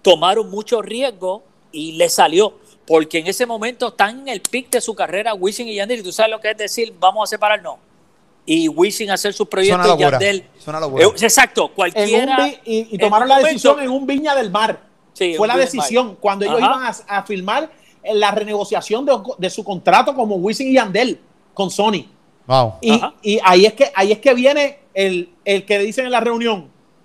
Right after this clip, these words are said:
Speaker 3: "No, vamos a hacer las carreras solistas y vas a firmar a Wisin y a Yandel, pero solista". Todo el mundo hace, "¿Qué carajo pasó aquí?". En un Viña del Mar,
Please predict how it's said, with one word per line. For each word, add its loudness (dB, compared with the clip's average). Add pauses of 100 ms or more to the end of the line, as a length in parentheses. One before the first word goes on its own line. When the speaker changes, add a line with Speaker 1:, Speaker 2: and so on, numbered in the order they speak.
(380)
Speaker 3:
"No, -2
vamos 0
a 0
hacer -4
las -4
carreras -2
solistas -4
y -2
vas 0
a -12
firmar -6
a -2
Wisin -6
y -6
a -2
Yandel, 2
pero -2
solista". -4 (160)
Todo -4
el -8
mundo 2
hace, -2
"¿Qué -4
carajo 2
pasó -4
aquí?". -10 (680)
En 2
un 0
Viña 4
del 0
Mar, 0